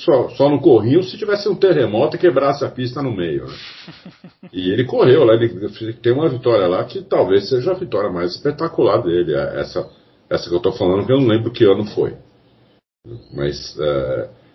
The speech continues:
eu acho que nem passou na T V essa corrida, porque acho que talvez tenha sido até na década de sessenta,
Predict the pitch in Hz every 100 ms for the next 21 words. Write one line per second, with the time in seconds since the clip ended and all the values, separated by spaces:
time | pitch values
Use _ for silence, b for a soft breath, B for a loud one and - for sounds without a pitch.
0 | b b _ _ _ _ _ - 95 98
1 | 117 - 113 135 151 147 - 135 123 -
2 | 85 90 92 78 - - - - 92 110
3 | - - - 76 - - b b b -
4 | 82 101 104 110 90 110 95 - 127 131
5 | 120 117 120 - 135 117 95 104 110 64
6 | 64